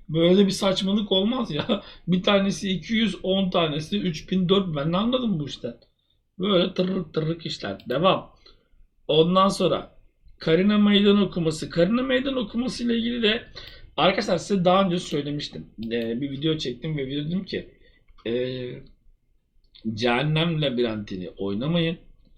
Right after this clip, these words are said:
Ondan sonra altıncı saniyede yüzde yüz yapmayın. Tek tur atın bırakın demiştim. Mesela bu dediğimle işte denk geldi diyelim hadi. Hadi biz denk geldi demiştim. İşte demeyelim.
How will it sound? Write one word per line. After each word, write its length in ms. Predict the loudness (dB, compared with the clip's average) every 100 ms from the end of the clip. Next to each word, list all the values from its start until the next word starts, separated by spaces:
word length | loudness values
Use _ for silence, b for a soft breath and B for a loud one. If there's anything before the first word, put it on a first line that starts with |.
| -20 _ _ 0
Ondan 380 | 2 2 0
sonra 340 | -4 -8 -8 0
altıncı 480 | 2 2 0 -10 -8
saniyede 400 | -6 -4 -4 -4
yüzde 360 | -4 -4 -4
yüz 340 | -2 -2 -4 -12 -20 -20 -8
yapmayın. 600 | 2 4 2 0 -6 -6 -6
Tek 320 | -4 -4 -4
tur 100 | -8
atın 300 | -4 0 2
bırakın 400 | 2 0 -4 -6
demiştim. 380 | -8 -6 -4 0
Mesela 500 | 0 0 2 4 4
bu 100 | 4
dediğimle 540 | 4 2 2 0 -2 b b b -8
işte 420 | 0 0 2 4
denk 300 | 6 4 0
geldi 400 | 0 0 -4 -2
diyelim 320 | -2 0 -2
hadi. 300 | -4 -4 -6
Hadi 240 | -6 -6 -6
biz 180 | -6 -4
denk 240 | -4 -2
geldi 200 | -4 -4
demiştim. 320 | -6 -8 -8
İşte 160 | -6 -4
demeyelim. 320 | -2 -2